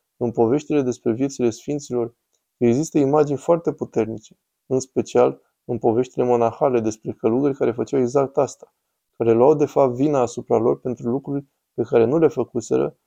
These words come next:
cu scopul mântuirii celorlalți. Și în final, când oamenii văd că monahul ia asupra sa vina pentru păcatele lor, sunt transformați în modul pe care reproșul sau certarea sau orice pedeapsă nu le-ar fi putut niciodată realiza.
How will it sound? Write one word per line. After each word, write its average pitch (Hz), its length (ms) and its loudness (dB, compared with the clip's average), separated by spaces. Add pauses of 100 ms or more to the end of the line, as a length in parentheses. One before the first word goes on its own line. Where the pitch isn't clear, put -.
(160)
cu - 120 -12
scopul 143 420 -4
mântuirii 123 460 -2
celorlalți. 123 760 -4 (600)
Și - 140 -4
în 120 60 2
final, 131 340 0
când 123 160 -4
oamenii 131 340 2
văd 147 220 0
că - 120 -8
monahul 120 480 -2
ia 123 120 2
asupra 123 360 -6
sa 127 160 -2
vina 123 320 -4
pentru 117 280 -12
păcatele 117 540 -4
lor, 107 320 0 (340)
sunt 135 200 -10
transformați 135 640 0
în 131 80 -2
modul 147 300 0
pe - 140 -6
care 123 260 0
reproșul 117 640 -4 (260)
sau - 200 -4
certarea 127 580 0
sau 180 220 -8
orice 151 280 -2
pedeapsă 120 600 0 (340)
nu 151 140 0
le-ar 160 160 6
fi 139 140 -10
putut 131 280 -6
niciodată 127 480 0
realiza. 107 500 -4